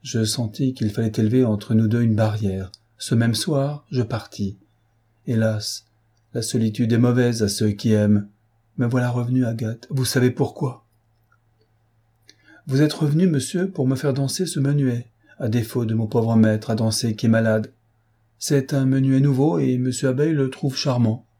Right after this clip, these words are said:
Vous voyez que vous n'aurez pas quitté Brévannes et vos amis pour rien. Voyant qu'il la regardait toujours avec des yeux suppliants et ne se mettait guère en devoir de satisfaire son caprice.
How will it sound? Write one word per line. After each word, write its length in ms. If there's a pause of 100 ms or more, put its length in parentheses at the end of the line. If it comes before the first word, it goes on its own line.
(720)
Vous 80
voyez 380
que 120
vous 180
n'aurez 240
pas 120
quitté 240
Brévannes 480
et 80
vos 180
amis 200
pour 200
rien. 380 (1900)
Voyant 420
qu'il 220
la 100
regardait 320
toujours 420
avec 220
des 240
yeux 80
suppliants 640 (440)
et 100
ne 120
se 140
mettait 280
guère 260
en 80
devoir 440
de 100
satisfaire 640
son 160
caprice. 760